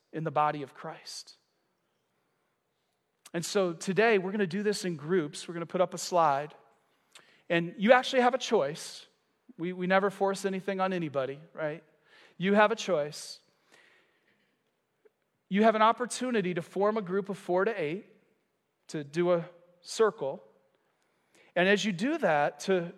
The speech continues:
to actually receive communion together. One of you could read First Corinthians eleven,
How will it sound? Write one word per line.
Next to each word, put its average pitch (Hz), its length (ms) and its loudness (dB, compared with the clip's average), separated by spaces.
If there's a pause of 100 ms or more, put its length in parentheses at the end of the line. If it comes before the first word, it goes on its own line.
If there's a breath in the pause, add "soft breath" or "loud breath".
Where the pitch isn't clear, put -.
to - 200 -4
actually 233 400 -4
receive 196 520 -4
communion 180 520 -4
together. 156 420 0
One 180 180 -2
of 185 100 -4
you 190 100 -4
could 175 240 -6
read 175 200 -6
First 175 320 -6
Corinthians 175 540 -8
eleven, 160 520 -2